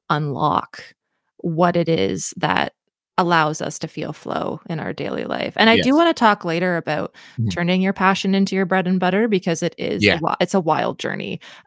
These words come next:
Speaker 1: that I have also experienced. And sometimes it's fantastic, and other times it is one of the greatest challenges, because as with anything, it has its pros and cons.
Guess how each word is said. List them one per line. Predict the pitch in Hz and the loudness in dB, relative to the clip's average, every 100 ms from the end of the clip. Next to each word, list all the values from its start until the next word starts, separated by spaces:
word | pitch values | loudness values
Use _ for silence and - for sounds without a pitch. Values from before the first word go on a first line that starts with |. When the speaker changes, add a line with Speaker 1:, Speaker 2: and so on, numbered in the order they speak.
| - | -2
Speaker 1:
that | 196 - | -2 0
I | 165 | -2
have | 190 | 2
also | 247 262 277 | 2 2 2
experienced. | 247 - 208 214 214 220 214 - - | 0 0 2 2 2 0 -4 -10 -6
And | 175 180 185 | -4 -4 -4
sometimes | 185 202 233 220 220 | -4 -2 0 0 -2
it's | 190 180 - | -4 -6 -6
fantastic, | - 214 220 226 - 220 208 | -4 2 4 4 0 -4 -2
and | 175 | -2
other | 196 190 | -2 -2
times | 185 196 190 | -2 0 -2
it | 165 170 | -4 -6
is | 165 175 | -8 -8
one | 175 | -10
of | 170 - | -10 -12
the | - - - - _ - | -8 -8 -8 -14 _ -8
greatest | 196 196 - | -4 -4 -6
challenges, | 196 180 165 196 226 311 359 - | -2 -2 -2 -2 0 0 -4 -6
because | 202 208 196 - - | -4 0 -2 -2 0
as | 208 220 | 2 2
with | 214 | -2
anything, | 170 160 - 196 220 | -2 -4 -4 -4 -2
it | |
has | 202 175 | -4 -6
its | - | -8
pros | - 156 147 | -8 -8 -8
and | 175 | -8
cons. | 185 160 143 151 | -4 -4 -4 -8